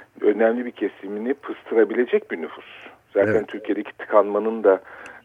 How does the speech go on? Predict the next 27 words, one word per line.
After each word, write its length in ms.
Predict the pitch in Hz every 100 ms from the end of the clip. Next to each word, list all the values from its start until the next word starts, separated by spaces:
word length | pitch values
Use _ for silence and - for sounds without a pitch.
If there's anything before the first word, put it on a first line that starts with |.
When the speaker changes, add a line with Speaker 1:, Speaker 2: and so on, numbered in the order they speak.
| -
Speaker 1:
e, 300 | 87 85 85
bir 200 | 101 -
çoğunluktan, 840 | - 107 110 110 - 120 120 110 - -
e, 20 | 95 92
mı 80 | 95
kaynaklanıyor 680 | 98 95 92 87 92 95 104
yoksa 380 | 104 - 110 98
bir, 200 | 98 - - - _ 90
e, 40 | 90 85 82 78 -
etkili 500 | 98 - - - 127
bir 200 | 117 -
azınlıktan 540 | 98 101 104 - 110 110
mı 100 | 107
kaynaklanıyor? 800 | 101 92 87 - 82 98 131 156
Onu 300 | 82 104 98
da 140 | 117 - -
ayırt 280 | 101 113 107
edemiyoruz 500 | 120 147 104 78 71
zaten. 280 | 69 - - - _ - - - - - - - _
Ana 260 | - 147 180
dilde 200 | 359 196
eğitim 640 | - 147 151 - 214 151 - -
yapılması 640 | 127 131 - 135 135 -
konusunda 600 | - 131 123 - 120 120
ise, 340 | 110 110 180 202 - -
e, 360 | 117 110 104 98
direnç 340 | 127 131 185